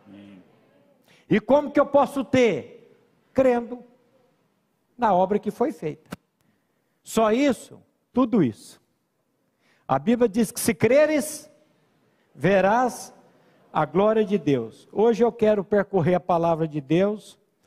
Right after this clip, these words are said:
Speaker 2: para tentar ver como que o Espírito Santo agia e ainda age na vida do homem.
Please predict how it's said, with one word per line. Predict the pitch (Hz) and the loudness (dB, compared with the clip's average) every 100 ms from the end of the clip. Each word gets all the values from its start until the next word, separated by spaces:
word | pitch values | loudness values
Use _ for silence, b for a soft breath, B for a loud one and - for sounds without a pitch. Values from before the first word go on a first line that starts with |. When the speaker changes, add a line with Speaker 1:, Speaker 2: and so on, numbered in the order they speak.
| b b b b | b b b b
Speaker 2:
para | 165 170 | -6 -6
tentar | - - _ _ 220 214 - _ _ _ _ _ _ _ _ _ _ _ _ | -8 -20 _ _ -2 -2 -4 _ _ _ _ _ _ _ _ _ _ _ _
ver | 117 175 220 180 - | -2 2 2 0 -2
como | 208 226 226 | 0 0 -2
que | 226 233 | -2 2
o | 214 | 2
Espírito | 185 - 226 214 202 | 0 0 0 0 -4
Santo | - 196 185 180 | -2 -4 -2 -2
agia | 147 117 185 220 233 240 b b b b b | -2 -2 0 2 0 -4 b b b b b
e | 147 170 | 0 0
ainda | 180 214 220 226 - | 2 -2 0 -2 0
age | 165 190 214 185 196 240 214 - _ _ _ | 0 0 0 -4 -4 -4 -4 -12 _ _ _
na | 131 165 | -2 -2
vida | 143 202 214 | 0 0 0
do | 208 202 | 2 2
homem. | 151 113 | 2 -2